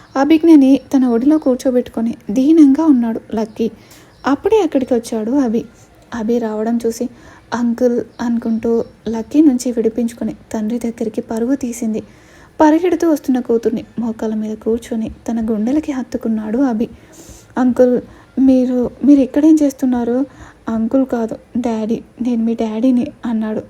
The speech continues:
అభి చెమ్మగిల్లిన కళ్ళతో. ఆ మాటకి ఆశ్చర్యంగా లక్కీ వైపు చూసింది పాప.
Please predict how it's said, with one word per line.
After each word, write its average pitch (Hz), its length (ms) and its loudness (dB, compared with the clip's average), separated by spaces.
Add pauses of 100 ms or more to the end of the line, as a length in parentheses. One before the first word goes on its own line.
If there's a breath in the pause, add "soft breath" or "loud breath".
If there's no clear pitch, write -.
(140)
అభి 226 420 -2
చెమ్మగిల్లిన 226 680 -2
కళ్ళతో. 220 460 -6 (640 loud breath)
ఆ 311 100 6
మాటకి 302 440 4
ఆశ్చర్యంగా 254 600 0 (200)
లక్కీ 233 320 0
వైపు 269 220 4
చూసింది 233 380 -2
పాప. 226 260 -4